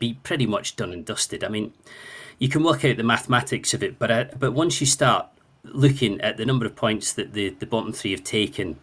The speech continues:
um, so far this season, and the number of points that they would need to claw back to, to move past Leeds if, if the gap did stretch to eleven, it, it's realistically not, not gonna happen. So this is the weekend when they can kill it, and this is very much the weekend when they can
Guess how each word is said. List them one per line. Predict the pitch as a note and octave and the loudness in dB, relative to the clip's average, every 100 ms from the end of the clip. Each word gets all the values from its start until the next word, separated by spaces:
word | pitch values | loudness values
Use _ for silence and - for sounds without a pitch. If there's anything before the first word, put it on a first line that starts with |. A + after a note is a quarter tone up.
| _ _ | _ _
um, | A2+ G2+ G2 F#2+ G#2 - | 0 2 2 0 -2 0
so | - A2 | 0 0
far | - A2+ G#2 | 4 4 4
this | F#2+ | 2
season, | - A2 F#2+ F#2+ | 2 2 0 -4
and | G2 | -2
the | A#2 | 2
number | B2+ G#2 | 2 0
of | - | -2
points | A#2 G#2+ - | 0 0 -2
that | A2 | -4
they | G2+ | -4
would | G#2 | -2
need | G2 | -4
to | - | -6
claw | - G#2+ G2+ | -8 -6 -2
back | G#2 G2+ - | 2 2 0
to, | - G#2+ | -10 -10
to | - G#2 | -6 -4
move | G#2 - | -4 -2
past | A2 G2 - G#2+ | -2 0 -2 -4
Leeds | G2 F#2 | -6 -6
if, | F#2+ - | -10 -8
if | A2 - | -10 -8
the | C3 | -2
gap | G#2 - | 0 0
did | G2+ - | -6 -6
stretch | - G#2 - - | -6 -6 -6 -8
to | F#2 | -6
eleven, | G2 F#2+ D2 - - - - - - | -6 -6 -10 -16 -20 -18 -18 -10 0
it, | C#3+ C#3+ | 2 2
it's | D3 D3 - | 0 0 -2
realistically | E3 D#3 A2+ A2 - G#2 G#2 | 2 2 2 0 -2 -4 0
not, | G#2 - - | 0 -2 -2
not | A2+ - | -2 0
gonna | G2+ | -2
happen. | G2 D3+ C#3 - G2+ - | 0 0 0 -2 -2 0
So | - C#3+ C#3 | 2 2 2
this | D3 F#3 F3 | 4 4 4
is | C#3 | 2
the | D3+ | 2
weekend | C#3+ C#3+ C3 B2 | 2 4 4 4
when | B2 | 0
they | B2 | 0
can | A#2+ A2+ | 0 0
kill | - D3 | 0 0
it, | A#2+ - | 0 0
and | B2 B2+ | 0 0
this | C3+ C3 | 0 2
is | C3 - | 0 0
very | B2+ A#2 | 0 2
much | A#2+ - | 0 -2
the | A#2+ | -2
weekend | A2 - G#2+ G#2 | -2 0 -2 0
when | G#2+ | -2
they | G2 | -2
can | - G#2+ F#2+ | -2 -2 -2